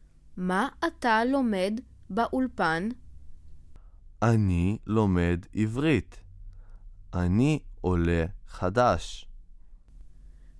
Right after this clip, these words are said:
Speaker 1: כמה זמן אתה בארץ?
Speaker 2: אני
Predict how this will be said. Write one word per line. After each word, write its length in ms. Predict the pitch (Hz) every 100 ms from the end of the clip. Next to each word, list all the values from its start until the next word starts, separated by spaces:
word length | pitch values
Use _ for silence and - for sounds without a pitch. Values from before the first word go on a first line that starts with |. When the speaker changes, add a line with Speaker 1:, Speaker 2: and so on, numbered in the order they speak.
| -
Speaker 1:
כמה 340 | - 254 302 311
זמן 420 | 247 277 359 302 196 - - - 220
אתה 340 | 220 233 208 185 - - -
בארץ? 840 | 190 214 - 214 175 175 - - - - - - - _ _ _ _ _ _ _ _ _ - - - -
Speaker 2:
אני 580 | 107 101 95 90 90 110